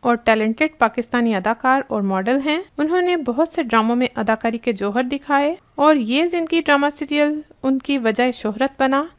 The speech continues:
इस ड्रामा में उन्होंने अहम रोल अदा किया। इसके बाद उन्होंने और भी बहुत से ड्रामों में अहम रोल्स अदा किए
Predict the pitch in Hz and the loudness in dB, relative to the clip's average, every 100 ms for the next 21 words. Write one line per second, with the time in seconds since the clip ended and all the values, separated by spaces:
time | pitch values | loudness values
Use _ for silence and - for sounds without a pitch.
0 | _ - 381 - 339 330 320 330 311 269 | _ -2 -2 2 2 4 0 -2 -2 -2
1 | 269 294 285 285 247 233 320 285 233 226 | 0 0 0 -2 -2 -2 -2 0 2 2
2 | 202 196 202 196 208 285 - - 359 - | 2 0 -2 -4 -4 -4 -10 -6 -4 0
3 | 403 359 339 339 - _ 285 294 302 302 | 4 6 6 4 -2 _ -2 0 2 0
4 | 285 277 262 262 294 311 233 240 330 - | -2 -2 2 2 2 -2 0 0 0 0
5 | 247 208 202 208 226 - 240 294 302 220 | 0 0 0 0 -2 -4 -4 -2 0 0
6 | 208 214 202 190 196 269 311 | 0 0 0 -2 -2 -4 -4